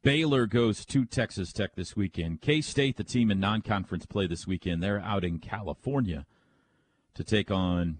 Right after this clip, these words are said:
U C Irvine. Sooners Longhorns tonight, seven o'clock, six thirty pregame right here on the Ref. Taylor Maples has you all weekend for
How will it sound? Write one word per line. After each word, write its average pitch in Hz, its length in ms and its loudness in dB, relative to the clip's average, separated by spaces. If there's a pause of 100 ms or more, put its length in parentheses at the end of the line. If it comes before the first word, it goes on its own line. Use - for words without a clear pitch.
(600)
U 107 160 2
C 101 180 -2
Irvine. 98 400 2 (140)
Sooners 170 420 4
Longhorns 160 580 6
tonight, 147 320 2
seven 139 300 4
o'clock, 135 380 0
six - 280 -4
thirty 143 300 4
pregame 131 500 2
right 120 200 2
here 120 180 4
on 104 80 2
the 95 80 2
Ref. 113 240 2 (680)
Taylor 117 320 4
Maples 110 400 4
has 110 200 2
you 104 140 4
all 107 160 6
weekend 101 480 0
for 95 400 -2